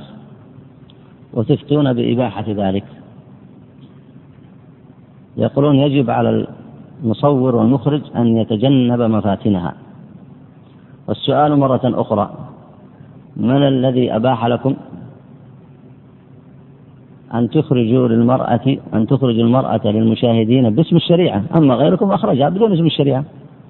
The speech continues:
فلو صنعتم مثل ما صنعوا ما كلمكم أحد، أن أصل فعلكم مبني على غير الشرع، لكن أن تزعمون أنه باسم الشرع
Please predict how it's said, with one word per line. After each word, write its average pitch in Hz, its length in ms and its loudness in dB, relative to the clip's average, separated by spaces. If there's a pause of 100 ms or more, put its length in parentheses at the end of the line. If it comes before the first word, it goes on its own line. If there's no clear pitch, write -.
(640)
فلو 147 200 4
صنعتم 165 440 2
مثل 151 160 0
ما 143 140 2
صنعوا 175 340 -2
ما 170 120 0
كلمكم 110 460 -2
أحد، 101 160 -8 (960)
أن 120 160 0
أصل 135 340 -2
فعلكم 143 420 -2
مبني 160 180 -2
على 135 140 -2
غير 120 120 -2
الشرع، - 260 -8 (1160)
لكن 113 240 -4
أن 127 140 -2
تزعمون 143 440 0
أنه 135 280 0
باسم 151 240 0
الشرع 175 360 -2